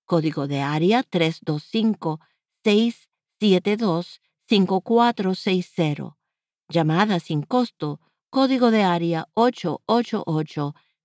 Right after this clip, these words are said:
seis siete dos, cinco cuatro seis cero. East Texas Center for Independent Living, E T C I L. Dirección:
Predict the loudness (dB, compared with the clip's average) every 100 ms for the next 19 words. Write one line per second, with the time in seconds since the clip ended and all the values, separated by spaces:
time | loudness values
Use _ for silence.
0 | _ 2 2 2 -2 -14 -8 0 0 2
1 | 0 0 -4 -8 _ _ _ -2 0 0
2 | 0 2 0 0 -4 -8 -10 -4 0 0
3 | -2 -6 -6 -10 _ _ _ _ _ _
4 | _ _ _ -2 0 0 0 0 0 2
5 | 0 2 4 4 2 0 0 0 2 2
6 | 0 0 0 0 0 2 0 -4 -8 _
7 | _ _ 0 2 0 -4 _ 0 0 -2
8 | -6 _ 0 2 0 -4 _ -2 -2 -4
9 | -6 0 0 0 -4 -14 _ _ _ -2
10 | 0 0 -2 -6 0 4 4 2 -4